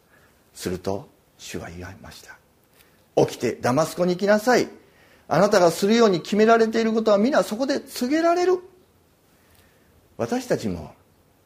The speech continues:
失敗をすること、間違いを犯すこと、罪を犯すことがあります。その時に主に尋ねることが大切です。「主よ、私はどうしたらよいのでしょうか？」すると主は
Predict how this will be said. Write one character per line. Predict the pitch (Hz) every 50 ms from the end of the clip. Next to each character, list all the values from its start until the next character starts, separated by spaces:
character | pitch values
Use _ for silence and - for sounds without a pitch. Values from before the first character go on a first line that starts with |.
| _ _ _ _
失 | - - - _ _ -
敗 | 92 92 90
を | 90
す | 87 - 92 87
る | 95 90
こ | 98 98
と、 | - 107 - - _ _ _ _ _ _ _
間 | 104 98 90 - 92 92 101 98
違 | 98
い |
を | 95 101
犯 | 101 110 110 110
す | - -
こ | - 110
と、 | 110 127 117 - - - _
罪 | - - 123 113 104 98
を | 98
犯 | 101 - 120 127
す | - -
こ | 120 110
と | 120 107
が | 101
あ | 101
り | 117 123
ま | 135 131
す。 | - - - _ _ _ _ _ _ _ _ _ _ _ _ _ _ _
そ | - 107
の | 107 95
時 | 101 95 90 101
に | 101 107 127 - - - _ _ _ _ _
主 | _ - - - - 214
に | 202 151 -
尋 | - - 117 139 180
ね | 220 202
る | 160 143
こ | - 98
と | - -
が | 76 -
大 | - - - -
切 | 95 127 123 - -
で | 131 147
す。 | 143 - - _ _ _ _ _ _ _ _ _ _ _ _ _ _ _ _
「主 | _ - - 139
よ、 | 131 98 - - - _ _ _ _ _ _ _ _ _ _
私 | - 120 131 160 151 - 170
は | 160 143
ど | 147 190 208
う | 208
し | -
た | 185 170
ら | 170
よ | 175 180 202
い | 208
の | 196 190
で | 156 156 151
し | - 170
ょ | 143 131
う | -
か？」 | - - - - - _ _ _ _ _ _ _ _ _ _ _ _ _ _ _ _ _ _ _ _
す | _ - - 95
る | 98 95
と | - 95
主 | 92 - - 107
は | 92 85